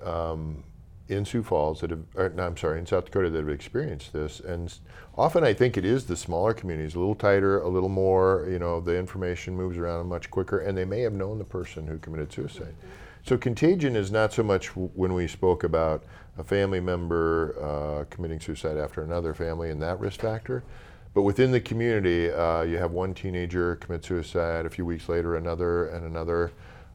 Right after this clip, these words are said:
Speaker 1: um, and it just seems to have this contagion effect. Um, and there are some different explanations for this, um,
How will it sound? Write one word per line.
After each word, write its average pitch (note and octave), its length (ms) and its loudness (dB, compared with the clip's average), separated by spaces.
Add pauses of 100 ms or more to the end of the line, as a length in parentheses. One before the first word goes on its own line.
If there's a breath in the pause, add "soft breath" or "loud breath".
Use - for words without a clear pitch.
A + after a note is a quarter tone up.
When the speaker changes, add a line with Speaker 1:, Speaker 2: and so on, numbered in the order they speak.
Speaker 1:
um, E2 440 -4
and F2 100 -4
it F2 120 -4
just E2+ 240 -6
seems F2+ 400 -8
to F2+ 480 0
have F2 200 -4
this G2+ 160 -2
contagion G2 640 -4
effect. D#2 560 -10 (160)
Um, D#2 360 -8 (720 loud breath)
and F#2+ 100 -4
there G#2+ 120 4
are G#2+ 240 6
some G2+ 220 -4
different G#2+ 300 2
explanations F#2+ 800 -2
for - 160 -8
this, F#2 480 0 (720 loud breath)
um, D#2+ 520 -6